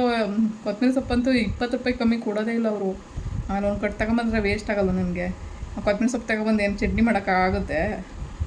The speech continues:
ಗೀಸರ್ ಸ್ವಿಚ್ ಹೋಗಿದ್ದಕ್ಕೆ ಅವ್ರು ಏನು ಮಾಡಿದ್ರು ಅಂದರೆ ಡೈರೆಕ್ಟ್ ಕನೆಕ್ಷನ್ ಮಾಡ್ಬಿಟ್ಟು ಕೊಟ್ಟಿದ್ದಾರೆ ನನಗೆ. ಸುಮ್ಮನೆ ಸ್ವಿಚ್ ಬೋರ್ಡ್‌ಗೆ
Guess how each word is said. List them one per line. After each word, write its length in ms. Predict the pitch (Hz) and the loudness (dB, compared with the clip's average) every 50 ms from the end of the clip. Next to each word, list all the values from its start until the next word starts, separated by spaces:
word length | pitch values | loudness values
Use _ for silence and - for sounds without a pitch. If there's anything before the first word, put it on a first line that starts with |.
| - - - - _ _ - 202 190 185 | -6 -8 -12 -14 _ _ -18 -16 -12 -8
ಗೀಸರ್ 280 | 214 226 233 233 247 240 | -6 -4 0 0 0 0
ಸ್ವಿಚ್ 320 | 226 - 214 180 - - | -2 -4 -8 -8 -6 -6
ಹೋಗಿದ್ದಕ್ಕೆ 520 | 208 214 220 220 214 214 208 190 - - 226 | -4 -2 0 0 0 0 -2 -2 -2 0 2
ಅವ್ರು 200 | 220 208 196 190 | 2 2 2 2
ಏನು 120 | 202 208 | 2 2
ಮಾಡಿದ್ರು 340 | 220 208 196 202 196 196 196 | 2 2 2 0 0 0 0
ಅಂದರೆ 200 | 190 190 214 247 | 0 2 0 0
ಡೈರೆಕ್ಟ್ 400 | 190 185 202 214 226 240 - - | 0 0 0 0 0 -2 -2 -2
ಕನೆಕ್ಷನ್ 380 | 208 196 208 254 - 214 202 | -2 0 0 0 0 -2 -2
ಮಾಡ್ಬಿಟ್ಟು 360 | 196 185 180 180 185 196 - - | -2 -2 -2 -2 -2 -4 -4 -4
ಕೊಟ್ಟಿದ್ದಾರೆ 380 | 190 180 196 196 202 196 190 | -4 -2 -2 0 0 0 0
ನನಗೆ. 500 | 190 190 185 180 170 - 180 226 247 269 - - - - - - - | 0 -2 -2 -2 -2 -2 -2 -4 -4 -6 -8 -10 -12 -14 -12 -2 4
ಸುಮ್ಮನೆ 220 | 269 254 254 254 | 8 8 8 8
ಸ್ವಿಚ್ 220 | 254 254 247 - 233 | 8 4 0 2 2
ಬೋರ್ಡ್‌ಗೆ 400 | 226 247 262 247 254 226 220 | 2 4 4 4 4 4 4